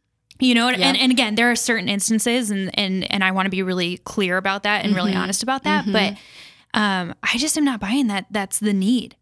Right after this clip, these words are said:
Speaker 1: And,
Speaker 2: Yeah.
Speaker 1: and so how are you treating it? Is it, is it a hormone treatment? Is it a diet change? Is it a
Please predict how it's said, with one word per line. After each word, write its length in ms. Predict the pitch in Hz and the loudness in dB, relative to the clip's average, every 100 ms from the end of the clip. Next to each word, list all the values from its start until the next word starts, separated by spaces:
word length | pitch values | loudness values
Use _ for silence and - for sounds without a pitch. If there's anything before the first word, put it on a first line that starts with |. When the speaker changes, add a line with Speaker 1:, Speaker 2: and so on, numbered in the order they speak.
| _ | _
Speaker 1:
And, 140 | 233 233 | 2 4
Speaker 2:
Yeah. 80 | 175 | 4
Speaker 1:
and 140 | 254 | 2
so 140 | 262 | 2
how 240 | 233 254 285 | 2 2 2
are 100 | 311 | 2
you 340 | 226 226 214 | 2 2 2
treating 420 | 202 220 226 190 | 0 0 0 0
it? 120 | 185 - | -2 -4
Is 140 | 196 | -2
it, 200 | 196 190 | -2 -2
is 140 | 196 | -2
it 60 | 196 | -4
a 40 | |
hormone 400 | 190 202 220 262 | -2 0 2 2
treatment? 460 | 254 254 254 269 247 | 0 -2 0 0 0
Is 140 | 214 | -2
it 80 | 196 | -2
a 100 | 190 | -4
diet 540 | 180 190 175 190 240 240 | -2 -2 -2 -2 -2 0
change? 540 | 262 262 254 262 240 | 0 2 2 2 2
Is 280 | - 220 208 | 2 0 0
it 160 | 202 | 0
a 300 | 202 190 190 | 0 -2 -4